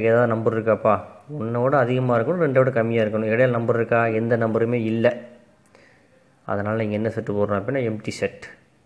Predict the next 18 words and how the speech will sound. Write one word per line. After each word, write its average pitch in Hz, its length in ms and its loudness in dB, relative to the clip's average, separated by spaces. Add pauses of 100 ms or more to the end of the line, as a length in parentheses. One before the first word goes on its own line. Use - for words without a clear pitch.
(140)
சரியா? 110 240 0 (680)
அப்ப 117 160 0
இது 120 140 6
என்ன 123 120 4
கிடையாது? 110 280 4 (960)
இதுல 123 220 4
ஏதாவது 135 220 8
உறுப்பு 139 220 2
இருக்கா? 127 240 6 (580)
எந்த 120 220 2
உறுப்புமே 117 400 0
இல்ல. 107 140 2 (160)
அதனால 113 280 0
இது 110 120 2
என்ன 117 140 0
கணம் 110 200 2
அப்படின்னா 104 280 -4 (220)
வெற்று 117 300 -6